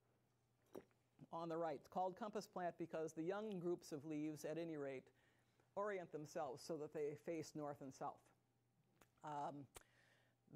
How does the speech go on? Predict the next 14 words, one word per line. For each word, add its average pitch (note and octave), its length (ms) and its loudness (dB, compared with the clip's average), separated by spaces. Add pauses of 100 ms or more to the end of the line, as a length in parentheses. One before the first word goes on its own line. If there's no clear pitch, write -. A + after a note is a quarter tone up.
the D3+ 320 2 (480)
pith - 340 0
in D#3 80 0
the D3+ 120 -2
upper E3+ 360 0 (120)
third G3+ 260 2
of C3+ 140 -2
the D3+ 80 -2
stem D#3 440 -2
is C#3+ 120 -4
a C#3 60 0
prairie F3 520 0
chewing E3+ 260 0
gum. A#2 120 -2